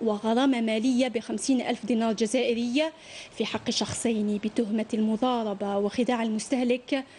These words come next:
وعدم احترام إلزامية النظافة وعرض منتوج فاسد للبيع، علما أن المتهمين ضبطا وبحوزتهما كمية معتبرة من الدجاج غير خاضعة للمراقبة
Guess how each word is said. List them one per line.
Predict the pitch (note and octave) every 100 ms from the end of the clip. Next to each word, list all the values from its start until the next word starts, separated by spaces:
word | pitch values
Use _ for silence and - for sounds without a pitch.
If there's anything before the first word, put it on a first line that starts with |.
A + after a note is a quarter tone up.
| - -
وعدم | - G3 A#3 A3+
احترام | A3+ - A#3 B3
إلزامية | A3+ G#3 A3+ A3 A3 A#3+
النظافة | A3 A3 B3 B3 B3+ C#4 - - - - -
وعرض | G#3 G#3 G3+ A#3+
منتوج | A3+ G#3+ - G#3+
فاسد | G#3+ - A3 - A3
للبيع، | A3 G#3+ G#3 A#3 C#4+ E4 E4+ - - -
علما | F#3+ F#3+ B3 A#3 G#3 -
أن | A#3
المتهمين | G#3+ G#3+ G#3+ A#3+ A3+ A3+ C4 C4+ E4 - -
ضبطا | A3 G#3 D4+ C4 D4 D#4 E4+ - -
وبحوزتهما | - G3 - A#3+ A#3+ A#3 A#3+ C#4+ D4+ D4 D4 - - -
كمية | C4 A3+ C#4 C4+
معتبرة | G#3+ G#3+ G#3 C#4+ C4 B3
من | A3+ C4+
الدجاج | A#3+ - A3 C#4+ D4 C4
غير | B3 D#4+
خاضعة | B3+ E4 D#4+ D#4
للمراقبة | C4+ C4 B3+ C#4 E4+ E4+ A#3+ C#4